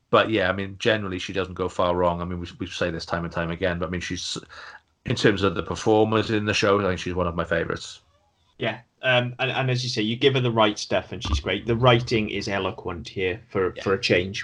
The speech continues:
Speaker 2: which makes
Speaker 1: Yeah,
Speaker 2: a nice
Speaker 1: that's
Speaker 2: difference
Speaker 1: right.
Speaker 2: in this show. As I say, I do love the, the line, "Traitors are a danger to us all." I love the delivery. I love the venom behind it, and I love
Speaker 1: Yeah.
Speaker 2: the veiled threat. Um,
Speaker 1: Yeah.
Speaker 2: it's, it's great. It's clever, clever writing. Um,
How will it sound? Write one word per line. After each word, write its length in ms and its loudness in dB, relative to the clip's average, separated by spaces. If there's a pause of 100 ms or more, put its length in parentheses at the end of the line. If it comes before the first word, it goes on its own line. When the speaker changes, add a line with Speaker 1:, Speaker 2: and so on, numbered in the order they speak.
Speaker 2:
which 160 -2
makes 180 4
Speaker 1:
Yeah, 120 8
Speaker 2:
a 20 8
nice 180 8
Speaker 1:
that's 80 -4
Speaker 2:
difference 340 0
Speaker 1:
right. 60 -14
Speaker 2:
in 60 -6
this 100 -8
show. 180 0 (300)
As 140 8
I 40 8
say, 180 8
I 60 10
do 240 6
love 200 8
the, 260 6
the 140 2
line, 340 2
"Traitors 400 4
are 80 2
a 80 2
danger 300 4
to 100 -4
us 160 -2
all." 380 4
I 40 4
love 200 4
the 80 0
delivery. 640 6 (480)
I 80 6
love 320 6
the 80 4
venom 720 2
behind 400 2
it, 180 2
and 120 -4
I 60 2
love 220 0
Speaker 1:
Yeah. 80 -4
Speaker 2:
the 80 -4
veiled 380 4
threat. 460 2 (440)
Um, 80 -2
Speaker 1:
Yeah. 300 2 (280)
Speaker 2:
it's, 320 -4
it's 240 -4
great. 300 6 (120)
It's 160 -14
clever, 380 2
clever 320 0
writing. 500 0 (440)
Um, 640 -2